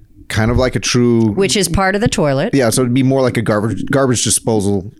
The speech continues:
Speaker 1: type scenario in your kitchen sink, right?
Speaker 2: Mm-hmm.
Speaker 1: Or you could have this device added to the outlet of the tank, of the black tank, and, and that'll macerate at that location,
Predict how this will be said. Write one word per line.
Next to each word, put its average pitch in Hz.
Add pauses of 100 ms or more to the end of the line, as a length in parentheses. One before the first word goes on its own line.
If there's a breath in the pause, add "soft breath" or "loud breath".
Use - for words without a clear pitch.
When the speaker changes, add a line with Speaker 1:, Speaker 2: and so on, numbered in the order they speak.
Speaker 1:
type 104
scenario 104
in 110
your 98
kitchen 98
sink, - (220)
right? 117
Speaker 2:
Mm-hmm. 165 (240)
Speaker 1:
Or 175
you 160
could 143
have 135
this 117
device 117
added 113
to 113
the 104 (120)
outlet 120
of 110
the 101
tank, 104
of 117
the 101
black 107
tank, 85
and, 98
and 107
that'll 107
macerate 107 (360 loud breath)
at -
that 147
location, 92